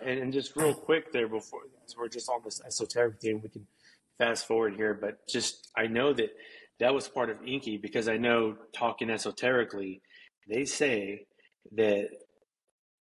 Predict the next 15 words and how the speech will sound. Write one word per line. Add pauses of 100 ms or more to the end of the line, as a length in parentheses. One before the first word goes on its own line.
(200)
Thoth
ruled
for,
under
Hermes
for
about
close
to
sixteen
thousand
years,
nineteen
thousand
years,